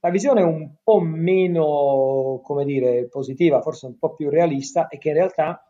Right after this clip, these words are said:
quella divisione fa sì che tutte le persone che ha-, che hanno più di una certa età, quindi fai conto, dovevi avere diciotto anni di contributi, immagina di iniziare a lavorare a ventidue, ventitré anni, diciamo, tutti quelli che avevano più di quaranta, quarantadue, quarantatré anni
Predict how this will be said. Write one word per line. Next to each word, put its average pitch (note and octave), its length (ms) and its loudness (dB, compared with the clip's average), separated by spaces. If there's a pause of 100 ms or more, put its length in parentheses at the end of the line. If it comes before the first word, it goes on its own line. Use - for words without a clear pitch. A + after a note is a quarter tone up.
(640)
quella F3 640 2
divisione C#3 960 -2
fa - 200 -8
sì E3 420 -8
che C#3+ 420 -4 (100)
tutte G#3 280 -4
le D#3+ 100 2
persone C3+ 720 -4
che - 140 -8
ha-, C3 300 -4
che - 120 -6
hanno B2+ 560 -8
più F#3+ 180 -4
di D#3+ 80 -6
una C#3 140 -4
certa - 360 -8
età, C3 460 -10 (520)
quindi C#3 180 -6
fai D#3+ 100 2
conto, C#3 480 -4
dovevi D3+ 220 2
avere F#3 220 0
diciotto D#3+ 320 -4
anni D#3+ 160 -6
di C#3 80 -8
contributi, B2 500 -8
immagina E3+ 360 -2
di E3+ 100 0
iniziare D3 340 -2
a C#3 40 4
lavorare C3+ 500 4
a C#3 80 -2
ventidue, C3+ 380 -6
ventitré C3+ 400 -2
anni, D3 380 -4 (200)
diciamo, F3 260 0
tutti G#3 240 -8
quelli F#3 240 2
che D#3 100 2
avevano C#3+ 540 0
più F#3 160 -4
di D#3+ 120 -8
quaranta, C#3+ 640 -2
quarantadue, C3 580 -4
quarantatré C3 560 -2
anni C3+ 500 -6